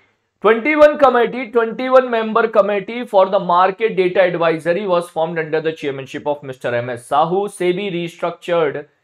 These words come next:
secondary market advisory committee under the chairmanship of Mister G Mahalingam. Supreme Court appointed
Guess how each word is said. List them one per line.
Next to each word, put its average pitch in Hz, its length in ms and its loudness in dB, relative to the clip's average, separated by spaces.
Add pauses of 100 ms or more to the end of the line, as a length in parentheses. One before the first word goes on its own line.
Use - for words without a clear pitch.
(120)
secondary 202 640 -2
market 185 460 0
advisory 165 580 -2
committee 160 600 -4
under 147 280 -4
the 160 140 -4
chairmanship 147 580 -8
of 147 180 -2
Mister 131 280 -10
G 143 220 -12
Mahalingam. 165 800 -2 (300)
Supreme 233 460 -4
Court 262 240 6
appointed 226 1000 4